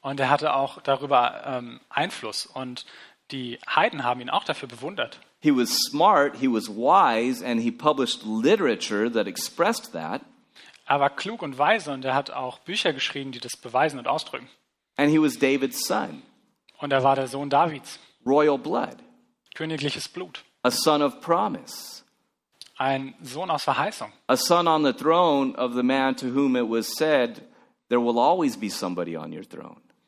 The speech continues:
Speaker 1: Er war ein Sohn des Mannes, zu dem gesagt wurde, „Es wird immer ein Mann auf deinem Thron sitzen.“
Speaker 2: And he was wise.
Speaker 1: Und er war weise.
Speaker 2: Now, surely Jesus is in some ways getting at that here.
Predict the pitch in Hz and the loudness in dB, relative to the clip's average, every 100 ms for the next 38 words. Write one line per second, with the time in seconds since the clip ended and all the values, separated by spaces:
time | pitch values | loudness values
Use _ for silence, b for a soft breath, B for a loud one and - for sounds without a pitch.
0 | b b b b _ 143 156 151 147 139 | b b b b _ 0 2 2 2 0
1 | 135 147 214 175 170 190 170 143 143 160 | -2 -8 -10 -2 0 0 0 -2 -2 -6
2 | - - 135 135 135 127 139 175 - 139 | -14 -14 -10 -8 -6 0 0 0 -6 -8
3 | 135 139 B B - 135 135 - 175 175 | -8 -10 B B -12 -10 -8 -8 -4 0
4 | 139 135 135 127 - 135 139 135 - 139 | 0 0 -4 -4 -2 -2 -2 -6 -12 -12
5 | 120 113 - _ _ - 120 127 120 147 | -14 -16 -20 _ _ -2 2 2 0 0
6 | 240 - - - - _ _ _ _ - | 0 -2 -12 -20 -20 _ _ _ _ -8
7 | 139 135 135 143 147 151 113 - 127 131 | 0 4 4 4 4 2 -4 -4 -2 2
8 | 226 185 147 156 143 135 139 117 120 117 | 2 2 2 4 2 2 -2 -2 -4 0
9 | 208 269 156 117 - 143 180 127 98 - | 0 2 2 2 0 -2 0 0 0 -4
10 | 80 - 76 78 131 | -8 -8 -8 -6 -8